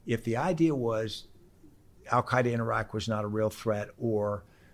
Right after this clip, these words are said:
they're not really in any danger of beating us, you know, we can operate five-day work week and, and win. One, that wasn't true. And two, we had to convince people of that, because then you convince people the kind of effort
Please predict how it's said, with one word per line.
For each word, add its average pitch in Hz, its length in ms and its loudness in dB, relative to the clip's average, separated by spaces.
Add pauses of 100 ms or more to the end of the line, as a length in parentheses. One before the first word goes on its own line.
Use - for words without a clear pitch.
(100)
they're 123 160 6
not 131 340 4
really 117 520 6 (400)
in 110 200 2
any 110 200 6
danger 110 400 2
of 87 100 -4
beating 101 320 0
us, 95 320 -4
you 110 60 -2
know, 98 120 -2
we 101 160 -2
can 101 140 -4
operate 95 480 -4
five-day 98 440 -2
work 95 300 -6
week 95 220 -6
and, 95 220 -2
and 98 200 2
win. 95 340 2 (680)
One, 131 280 6
that 110 100 2
wasn't 92 280 2
true. 110 480 4
And 104 200 0
two, 202 160 0
we 160 100 2
had 123 120 2
to 127 40 -8
convince 113 580 2
people - 440 -10
of 87 140 -8
that, 87 220 -14
because 104 380 -4
then 139 220 4
you 131 80 2
convince 104 420 -2
people 101 480 -4 (320)
the 101 100 -2
kind 131 440 4
of 113 100 4
effort 107 400 -4